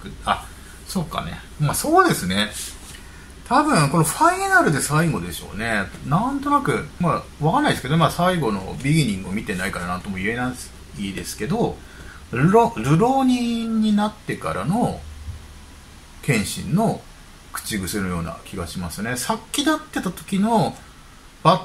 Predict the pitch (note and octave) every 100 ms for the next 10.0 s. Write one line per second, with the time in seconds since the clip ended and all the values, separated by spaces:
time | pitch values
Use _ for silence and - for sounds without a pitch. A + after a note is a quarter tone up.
0 | - B3 C4+ A3+ E3 A#2+ - A2 - A#2+
1 | F#2 B2 A#2+ G3 G#3 F#3 D3+ F#3 G#3 -
2 | - D#3+ A#2+ A#2 A2+ A#2 A2 G2+ F#2+ E2+
3 | D#2+ - - - - G#2+ - G#2+ A2 F2+
4 | G2+ D3 - C4 C4+ C4 B3 C3+ G2 F#2+
5 | D2+ F#2+ F#2+ F2+ E2+ F#2 B2+ G2 F#2+ -
6 | - - - - - - - - - -
7 | - C3+ E3+ G3+ G#3 G3+ G3+ F#3+ G3 G3
8 | F#3 F#3 F3+ F#3+ B3 B3+ - - - -
9 | - - - C#3+ D3 G3 - G#3 E3+ F#3+